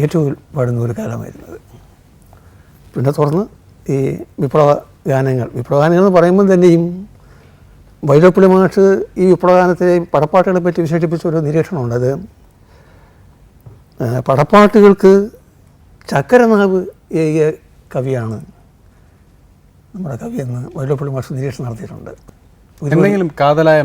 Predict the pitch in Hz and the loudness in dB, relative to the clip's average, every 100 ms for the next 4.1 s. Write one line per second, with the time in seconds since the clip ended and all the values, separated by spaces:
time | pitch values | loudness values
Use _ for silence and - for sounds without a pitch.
0 | 127 120 127 107 - 131 123 123 117 117 | -2 -6 -6 -10 -12 -12 -6 -6 -6 -10
1 | - _ - 127 127 127 123 139 - 165 | -20 _ -8 -6 -6 -6 -6 -8 -6 0
2 | 165 160 160 147 143 147 135 139 135 123 | 2 4 2 2 0 0 0 -2 -4 -4
3 | 117 110 110 - 117 - 120 - - 127 | -4 -6 -10 -16 -18 -10 -10 -10 -14 -2